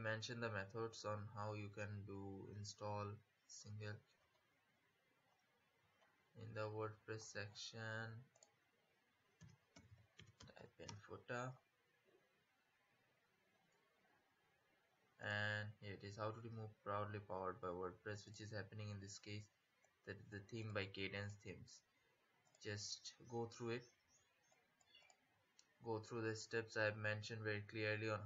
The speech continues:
how you can do it. Go through the steps and you will be able to remove the WordPress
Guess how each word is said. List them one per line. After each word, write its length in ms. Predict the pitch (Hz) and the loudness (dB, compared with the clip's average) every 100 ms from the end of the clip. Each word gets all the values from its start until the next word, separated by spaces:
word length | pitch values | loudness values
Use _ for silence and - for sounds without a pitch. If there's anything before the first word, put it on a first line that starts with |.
| 117 | 2
how 140 | 107 | 4
you 140 | 107 107 | 4 0
can 220 | 110 107 | 0 0
do 120 | 107 | 0
it. 100 | 113 - _ _ _ _ | -2 -4 _ _ _ _
Go 140 | - 110 | 0 0
through 220 | 107 113 | 0 0
the 180 | 110 110 | 2 2
steps 600 | - - 110 110 - - | -2 0 0 0 -8 -2
and 480 | 110 107 104 101 101 | 4 6 8 8 6
you 100 | 101 | 2
will 160 | 104 104 | 2 2
be 80 | 101 | 4
able 340 | 98 101 104 101 | 4 4 2 0
to 160 | 104 98 | -2 0
remove 380 | 98 101 101 101 - - - - - _ - | 0 0 0 -2 -10 -20 -20 -20 -20 _ 0
the 320 | 104 101 87 - - - - - - - | 4 6 6 4 -4 -20 -20 -20 -18 -2
WordPress 540 | 110 107 104 - 107 | 4 6 4 2 2